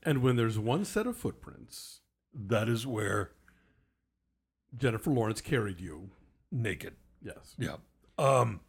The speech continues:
Speaker 2: regarding Jennifer Lawrence, my comic misgivings about what happens in this film, A K A just not enough comic stuff going on in the last
Speaker 1: Hmm.
Speaker 2: third,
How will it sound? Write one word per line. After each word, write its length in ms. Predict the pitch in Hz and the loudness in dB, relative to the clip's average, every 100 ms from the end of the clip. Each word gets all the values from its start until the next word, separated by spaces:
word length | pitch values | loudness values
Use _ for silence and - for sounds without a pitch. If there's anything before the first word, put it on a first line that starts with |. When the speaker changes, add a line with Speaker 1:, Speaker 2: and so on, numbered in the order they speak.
| _ _ _ _ _ _ | _ _ _ _ _ _
Speaker 2:
regarding 440 | 127 117 156 139 127 | -2 4 6 8 6
Jennifer 300 | 120 95 104 | 2 -2 -6
Lawrence, 440 | 90 80 - - - _ _ _ _ _ _ _ _ _ _ _ _ _ _ _ _ _ _ - | -8 -10 -12 -18 -18 _ _ _ _ _ _ _ _ _ _ _ _ _ _ _ _ _ _ -6
my 480 | 135 151 151 151 127 - _ _ _ | 2 4 4 2 -2 -12 _ _ _
comic 500 | - 143 131 139 - | 0 4 4 2 0
misgivings 720 | 127 123 - 127 127 135 139 | 2 2 4 2 2 0 -2
about 240 | 131 117 104 | -4 -4 -2
what 120 | 104 | 0
happens 540 | 104 101 131 120 - - | 0 -2 -2 -4 -6 -4
in 120 | 131 | -2
this 140 | 127 - | -2 -2
film, 340 | 135 143 151 - _ _ _ _ _ _ _ _ _ _ _ _ _ - | -4 -2 -4 -10 _ _ _ _ _ _ _ _ _ _ _ _ _ -8
A 100 | 110 | -6
K 120 | 117 95 | -4 -4
A 240 | 90 90 - _ _ _ 120 | -2 -2 -4 _ _ _ -6
just 260 | 98 107 117 | -2 0 0
not 120 | 98 | 0
enough 280 | 92 101 - | 0 -2 0
comic 340 | 110 101 113 | 0 0 -2
stuff 320 | - 127 120 | -2 0 -2
going 240 | - 117 113 | 0 0 0
on 160 | 110 110 | 0 -2
in 60 | |
the 120 | 104 101 - | -4 -6 -4
last 260 | 127 107 104 | -2 -2 -2
Speaker 1:
Hmm. 60 | |
Speaker 2:
third, 340 | 90 117 123 | -2 0 0